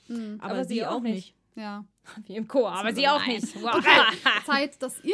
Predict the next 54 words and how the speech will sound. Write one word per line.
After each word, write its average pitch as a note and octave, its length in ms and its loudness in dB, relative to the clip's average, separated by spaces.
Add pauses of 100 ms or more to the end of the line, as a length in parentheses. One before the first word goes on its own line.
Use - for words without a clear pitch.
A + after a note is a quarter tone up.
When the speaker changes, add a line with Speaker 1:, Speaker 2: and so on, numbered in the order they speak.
Speaker 1:
mir F4+ 80 0
eine A3 140 -4
Frage G3+ 260 -10
stellt, A#3 220 -10
weil A3+ 280 -8
ich, A#3+ 360 -12
äh, A#3+ 100 -10
darf G#3 220 -14
ja A3+ 240 -10
eigentlich, G#3+ 360 -12
ist G#3 120 -14
ja A#3 80 -10
meine G#3 260 -8
Geschichte A#3+ 380 -14
so B3 80 -12
ungefähr, C4 340 -12
ist - 160 -8
sie A#3+ 80 -10
denn A#3 200 -6
Speaker 2:
Äh, A#3 40 -8
Speaker 1:
überhaupt A3+ 480 -10
wahr? G#3+ 300 -6
Speaker 2:
ich A3 40 -12
Speaker 1:
Weiß A3+ 200 -6
man C#4 160 -6
nicht. E4 240 -6
Speaker 2:
Na, A3+ 240 -2
Speaker 1:
Darf - 0 -
Speaker 2:
das A3+ 140 -2
Speaker 1:
mir B3+ 40 -8
eine - 0 -
Speaker 2:
können A#3+ 160 0
wir A#3+ 80 2
Speaker 1:
Frage A3 120 -2
Speaker 2:
jetzt - 80 -16
natürlich C4 260 -4
Speaker 1:
stellen? A#3+ 100 -4
Speaker 2:
nicht A#3+ 100 -6
sagen, G#3+ 300 -4
bevor G3+ 340 -6
wir G#3 120 -2
nicht G3+ 160 -6
die - 80 -12
anderen G3+ 320 -2
gehört F3+ 400 -6
haben. G3+ 240 -6 (100)
Speaker 1:
Mhm. A#3 300 -8
Speaker 2:
Sie G#3+ 80 -4
kann A#3+ 560 -4
passiert A3 440 -8
sein. E3+ 420 -6
Also G#3 260 -6
ich A3 180 -6
find, B3+ 260 -4